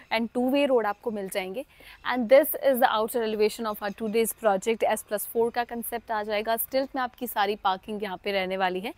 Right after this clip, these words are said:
जहाँ पे आप अपनी गाड़ियाँ पार्क कर सकते हैं। प्लस ये जो आपका जितना भी सरफेस आ जाएगा, जितनी भी फ्लोरिंग है, वो सारी एंटिस्किट आपको मिलने वाली है। कोई कंक्रीट, कोई भी नॉक टाइल्स नहीं आएंगी, सारा आपका एंटिस्किट टाइल्स यहाँ पे आ जाएगा।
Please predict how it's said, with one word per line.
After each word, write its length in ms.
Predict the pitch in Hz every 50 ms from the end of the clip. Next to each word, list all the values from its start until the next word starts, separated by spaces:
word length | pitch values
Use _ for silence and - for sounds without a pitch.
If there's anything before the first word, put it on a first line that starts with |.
| - - - - - _ -
जहाँ 220 | 190 226 202 214 220
पे 140 | - 247
आप 160 | 240 214 202 220
अपनी 200 | 196 220 220 214
गाड़ियाँ 300 | 202 190 190 190 202 214 -
पार्क 180 | 196 190 202
कर 160 | - - 214 208
सकते 320 | - 196 185 - - 196
हैं। 140 | 190 214 254 - - - - - - -
प्लस 340 | 277 285 320 320 - - - - - - -
ये 80 | 247
जो 120 | 233 294 294
आपका 200 | 277 - - 311
जितना 320 | 254 277 262 - - 311
भी 120 | 294 330 330
सरफेस 480 | - - 262 240 233 - 277 269 -
आ 100 | 262 240
जाएगा, 340 | 226 - 233 233 233 240 247
जितनी 280 | 220 240 226 - 262 254
भी 80 | 277
फ्लोरिंग 440 | 262 - - 240 226 226 220 226 214
है, 80 | 226 254
वो 140 | 247 294
सारी 300 | 285 - 262 226 214 220
एंटिस्किट 520 | 247 233 226 - 254 247 - - 277 254 -
आपको 220 | 247 226 - 240
मिलने 220 | 240 233 226 233 233
वाली 220 | 226 220 220 226
है। 140 | 247 240 262
कोई 340 | - - 254 262 269 285 277
कंक्रीट, 580 | - 269 254 240 247 240 - 254 254 262 240
कोई 200 | - - 247 247
भी 120 | 233 254 247
नॉक 200 | 240 220 220 - -
टाइल्स 280 | 233 220 233 233 - -
नहीं 220 | 208 208 220 240
आएंगी, 360 | 226 214 202 202 202 226 349 - - - - - - - -
सारा 200 | - 233 220 220
आपका 220 | 214 - - 269
एंटिस्किट 480 | 247 254 262 233 277 269 - - 339 339
टाइल्स 380 | - - 254 214 208 220 208 247
यहाँ 160 | 226 196 190
पे 80 | -
आ 100 | - 170
जाएगा। 280 | 160 - - - -